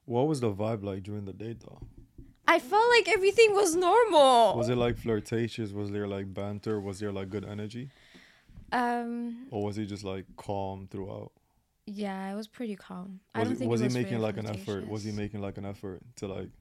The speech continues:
Speaker 1: you know what guys are like? I mean, you've been on plenty dates before.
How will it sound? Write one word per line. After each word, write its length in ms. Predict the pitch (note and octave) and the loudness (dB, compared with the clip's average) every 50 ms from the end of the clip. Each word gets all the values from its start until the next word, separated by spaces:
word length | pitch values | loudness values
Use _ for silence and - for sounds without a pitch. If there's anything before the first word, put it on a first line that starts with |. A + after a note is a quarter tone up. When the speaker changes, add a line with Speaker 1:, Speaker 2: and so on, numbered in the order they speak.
| _ _ _ _ _ - _ _ _ | _ _ _ _ _ -20 _ _ _
Speaker 1:
you 120 | A#2+ B2 B2+ | -4 -2 0
know 120 | C#3+ D3+ | 2 2
what 200 | C#3+ B2 A2+ G2+ | 2 2 0 0
guys 260 | A2+ G#2+ G#2+ G#2+ G#2 | 0 -2 -2 -2 -4
are 80 | G#2 G2 | -4 -4
like? 220 | G2+ G2+ F#2+ - | -2 -4 -4 -4
I 60 | F#2+ | -6
mean, 200 | G2 G2 G2 G2+ | -8 -8 -8 -8
you've 140 | G2+ G2+ G2 | -8 -10 -8
been 160 | F#2+ G2+ G2 | -8 -8 -10
on 120 | F#2 F#2 F2+ | -10 -12 -12
plenty 280 | - - G2 F#2+ F#2+ | -10 -10 -10 -10 -10
dates 220 | F2+ F#2 G2 G2 - | -10 -10 -12 -12 -12
before. 400 | G2+ G2 - G#2 G2+ G2 G#2+ | -14 -12 -8 -6 -6 -6 -8